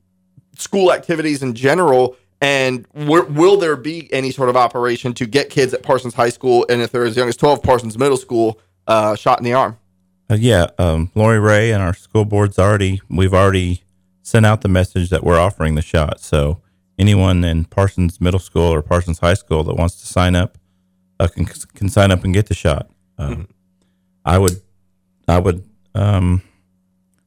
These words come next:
Speaker 2: like everyone to get the shot. Obviously, I'd like everyone to be vaccinated so we can go back to normal. Uh, but you saw how hard that was with just, just wearing masks. I hope the vaccine doesn't turn into a more controversial issue than it, it is, uh,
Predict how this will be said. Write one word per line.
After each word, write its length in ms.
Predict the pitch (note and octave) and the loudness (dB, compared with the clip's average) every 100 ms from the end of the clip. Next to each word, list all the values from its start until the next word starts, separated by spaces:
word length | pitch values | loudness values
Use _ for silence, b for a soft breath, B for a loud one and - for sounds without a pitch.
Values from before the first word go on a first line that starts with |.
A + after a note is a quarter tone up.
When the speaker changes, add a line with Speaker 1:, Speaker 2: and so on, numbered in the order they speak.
| _ _ _ _ _ _ _ _ _ - | _ _ _ _ _ _ _ _ _ -4
Speaker 2:
like 260 | F#2+ F#2+ G#2 | 2 2 4
everyone 300 | G2+ G#2 G2 | 4 4 2
to 80 | |
get 140 | G2 F#2+ | 0 -2
the 40 | |
shot. 260 | - G#2 F#2+ | 0 2 2
Obviously, 320 | F#2 G2 - | 2 -2 -2
I'd 80 | F2+ | -2
like 160 | F#2 - | -2 -2
everyone 280 | F#2 F#2 F2 | -2 -2 -2
to 40 | |
be 140 | F2 | -2
vaccinated 640 | F#2 F2 F2+ - F2 F2+ F#2+ | 0 2 0 0 0 0 -2
so 400 | - E2+ E2+ F2+ _ _ | -2 -2 -2 -6 _ _
we 100 | - | -6
can 140 | F#2 F#2+ | -2 0
go 160 | F2+ | 2
back 240 | A2 F#2+ - | 2 0 -2
to 80 | E2 | -4
normal. 400 | D#2 D#2 D#2 F2 - | -2 -2 -4 -8 -14
Uh, 280 | - - G2+ _ _ _ _ _ _ _ _ _ _ _ _ | -14 -12 -14 _ _ _ _ _ _ _ _ _ _ _ _
but 160 | - - | -10 -4
you 60 | G2+ | 0
saw 220 | G2+ F#2 | 2 4
how 160 | G#2 | 2
hard 200 | F#2 F#2+ | 2 0
that 160 | F#2 E2 | 0 0
was 220 | F2 F2+ | 0 0
with 100 | F#2 | -4
just, 300 | - F2+ - _ _ _ | -2 -4 -6 _ _ _
just 180 | F#2+ F#2 | -4 -2
wearing 280 | - F#2 F#2 | 2 2 4
masks. 320 | F#2+ G#2+ - | 2 2 0
I 80 | E2+ | 0
hope 260 | F2+ - _ _ | -2 -4 _ _
the 100 | F#2 | 0
vaccine 440 | F#2 F2+ - F#2+ | 0 0 -2 -2
doesn't 280 | F#2+ F2 F2+ | 0 0 -2
turn 240 | - F#2 F2 | -2 -2 0
into 180 | F2+ | -2
a 60 | E2+ | -2
more 180 | E2+ F2 | -2 -2
controversial 720 | - F2 F2 F2+ E2+ F2 F2+ | -2 -2 -2 -2 -2 0 -2
issue 260 | F#2 - | -2 -2
than 220 | F2+ F2+ E2+ | -2 0 -2
it, 160 | E2+ - | -4 -4
it 120 | G2+ | -2
is, 240 | F2+ F2+ | 0 0
uh, 220 | F2+ E2+ | 2 0